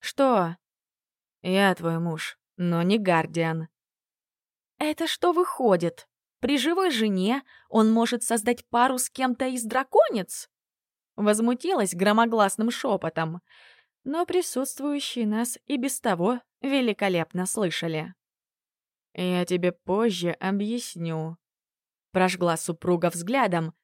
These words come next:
сулящим вечные муки. "Если он собирается по ночам летать на свидание с черной звездой", а днем выполнять роль супруга человека, то развод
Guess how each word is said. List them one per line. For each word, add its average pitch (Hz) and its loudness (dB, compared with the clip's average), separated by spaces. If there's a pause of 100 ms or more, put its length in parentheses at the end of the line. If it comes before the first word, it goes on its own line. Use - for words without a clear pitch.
(100)
сулящим 277 0
вечные 185 0
муки. - -8 (400)
"Если 302 -2
он 262 -2
собирается 208 0
по 180 -2
ночам 180 -2
летать 185 0
на 190 0
свидание 175 0
с 170 -8
черной 175 0
звездой", 180 0 (320)
а 196 4
днем 185 2
выполнять 185 2
роль 190 4
супруга 190 0
человека, 196 -2 (340)
то 220 4
развод 220 4